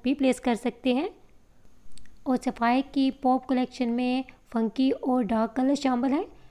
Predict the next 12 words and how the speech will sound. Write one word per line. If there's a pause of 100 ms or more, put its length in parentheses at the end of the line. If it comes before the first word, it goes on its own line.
(220)
जबकि
इनकी
डेली
सीरीज़
में
लाइट
कॉम्बिनेशन
के
साथ
ड्रेसेस
अवेलेबल
हैं।